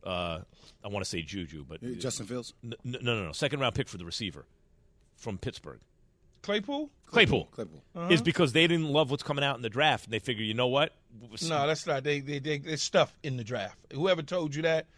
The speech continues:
Speaker 3: it's stuff in it. Man, you got the dudes from Tennessee. You got Jordan Addison, the number one guy from U S C.
Speaker 1: They ain't gonna be
Speaker 3: He's the
Speaker 1: drafted
Speaker 3: number one dude by
Speaker 1: high
Speaker 3: far on
Speaker 1: like
Speaker 3: the
Speaker 1: that.
Speaker 3: board.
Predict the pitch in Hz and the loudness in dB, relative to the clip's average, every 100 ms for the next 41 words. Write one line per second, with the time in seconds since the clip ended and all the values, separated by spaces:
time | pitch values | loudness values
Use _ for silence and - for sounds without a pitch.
0 | - - _ - 160 - 190 - 165 147 | -20 -20 _ -8 -4 6 6 6 -4 0
1 | 269 190 254 156 - 113 202 233 220 196 | 2 4 4 2 2 0 4 4 2 -2
2 | 156 214 185 - 226 233 - - - - | 0 2 2 2 0 -2 -6 -20 -10 0
3 | 175 160 117 185 233 180 202 202 - 147 | 8 8 8 8 10 8 6 6 2 2
4 | 160 214 190 170 156 160 151 - 131 - | 4 6 6 4 4 4 4 2 -2 -4
5 | - - 127 165 123 - 165 117 147 - | -20 -10 0 4 4 2 -6 -6 -8 -6
6 | 95 80 185 143 147 175 240 240 208 196 | -4 0 0 2 6 8 8 8 6 6
7 | 170 185 156 156 - 202 165 147 123 147 | 4 4 4 2 4 8 8 6 2 0
8 | 120 - | 0 -4